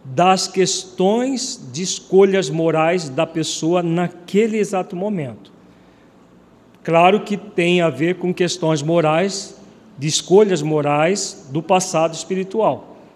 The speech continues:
porque ninguém expia nada sem ter uma dívida perante a própria consciência.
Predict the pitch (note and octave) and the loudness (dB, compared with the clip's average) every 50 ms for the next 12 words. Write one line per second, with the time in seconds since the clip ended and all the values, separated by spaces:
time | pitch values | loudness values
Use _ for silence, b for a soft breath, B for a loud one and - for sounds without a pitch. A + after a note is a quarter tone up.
0 | B B - - D3+ - F#3 F3 F3 F3+ F#3 D#3+ C3+ F3+ F#3+ A3 G#3+ - - - | B B -10 -8 -6 -2 0 2 4 4 4 4 4 4 4 4 4 -2 -4 -8
1 | - - - F#3 F#3 F#3 F3+ E3+ E3 D#3+ D3+ D3+ D3+ D#3 D#3+ F3 F3 E3 F#3+ A3 | -10 -8 -4 -2 2 2 4 4 4 2 0 0 0 2 2 0 0 -2 -4 -6
2 | B3 - B B B B B B - - - - - F3+ F3+ F#3+ G3 F#3+ G3 F#3 | -6 -6 B B B B B B -12 -10 -8 -2 2 4 4 4 2 2 4 6
3 | F#3 F#3+ F#3 F#3 F#3 F#3 F#3 F3+ D3+ C3 A#2+ B2+ D#3 F3 F#3 E3 G3 F3 G3 F#3+ | 6 6 6 4 2 2 0 0 -2 -4 -6 -4 -2 -2 -2 -2 -4 -2 -2 -2
4 | F#3 G3 G3 G3 F3+ E3 D#3+ E3 D#3+ - F3 E3+ - E3 E3 D#3+ E3 F3 E3+ - | -2 0 -2 0 0 0 -2 -2 -2 -4 -8 -6 -2 -2 -2 -2 -2 -8 -10 -8
5 | F3+ F3 - - - F#3+ F#3 E3 C3+ A#2 - - - G#2+ | -8 -8 -8 -8 -8 -6 -6 -6 -6 -8 -10 -14 -16 -18